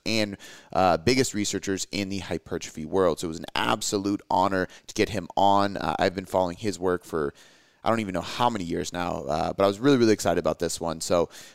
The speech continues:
uh, most specifically, he is a professor of exercise science at Lehman College in the Bronx. So he's from New York.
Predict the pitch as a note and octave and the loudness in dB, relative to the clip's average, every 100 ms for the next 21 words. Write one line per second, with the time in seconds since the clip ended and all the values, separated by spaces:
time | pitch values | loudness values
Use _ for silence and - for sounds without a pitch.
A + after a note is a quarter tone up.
0 | - F#2 F2+ E2+ G#2 C#3+ - - A#2+ G#2+ | -2 2 2 2 4 2 2 0 0 0
1 | A#2 A2+ A2+ F2 G2 G2 - F#2 - G3 | 0 2 2 2 2 0 0 -10 0 2
2 | G3+ C3 C#3 C3 - E2+ E2 - F2+ - | 4 2 0 -2 0 2 2 0 -2 0
3 | G2+ G2+ - F2 - G#2+ G#2 G2+ - F#2 | 0 -2 -2 -4 -2 -4 -4 -6 0 2
4 | G2 - F2 E2 - D#2+ G2+ C3+ - G2 | 2 0 -8 -10 -6 0 2 2 -2 -6
5 | E2+ G2+ E2 E2 A#2+ D#3 - | -6 -8 -10 0 4 4 2